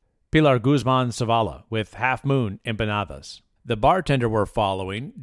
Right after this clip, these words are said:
did not spend much time behind the bar in the past week.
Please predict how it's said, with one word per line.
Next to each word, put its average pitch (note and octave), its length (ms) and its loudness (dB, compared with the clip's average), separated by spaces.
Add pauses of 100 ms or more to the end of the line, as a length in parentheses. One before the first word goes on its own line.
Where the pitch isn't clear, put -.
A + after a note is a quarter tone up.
did B2+ 220 -8
not D3+ 520 -4
spend A2 480 -2
much B2+ 300 -4
time G#2+ 500 -4
behind G#2+ 340 -4
the F2+ 60 -8
bar F2+ 500 -2
in G2+ 100 -8
the F#2 80 -8
past F#2+ 360 -8
week. - 360 -14